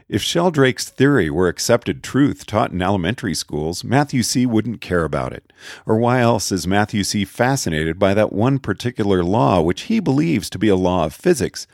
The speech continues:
more than all the other laws? The worst catastrophe you could visit upon the New Age community would be for their rituals to start working reliably, and for U F Os to actually appear in the skies. What would be the point of believing in aliens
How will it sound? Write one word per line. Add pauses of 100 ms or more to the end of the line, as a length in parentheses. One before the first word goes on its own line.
(300)
more
than (100)
all
the
other
laws? (600)
The
worst
catastrophe
you
could
visit
upon
the
New
Age
community (320)
would
be
for
their
rituals
to
start
working
reliably, (320)
and
for
U
F
Os
to
actually
appear
in
the
skies. (440)
What
would
be
the
point
of
believing
in
aliens